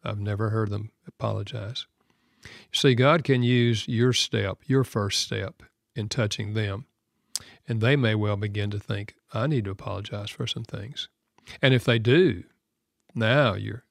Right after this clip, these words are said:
you're ready to start the journey together. Because we have to tear down the wall between us before we can rebuild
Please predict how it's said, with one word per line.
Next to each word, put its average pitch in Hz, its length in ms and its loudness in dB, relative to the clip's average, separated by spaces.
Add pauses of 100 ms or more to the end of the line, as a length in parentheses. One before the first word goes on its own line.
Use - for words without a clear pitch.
you're 110 200 2
ready 110 200 2
to 104 100 -8
start - 400 -4 (100)
the 117 60 -2
journey 104 320 -2
together. 117 500 -4 (580)
Because 131 320 2
we 135 80 6
have 139 140 4
to 120 100 2
tear 165 240 6
down 139 220 6
the 117 100 4
wall 113 480 6
between 107 460 0
us - 320 -6 (320)
before 113 280 4
we 110 100 4
can 104 200 -4
rebuild 107 680 -2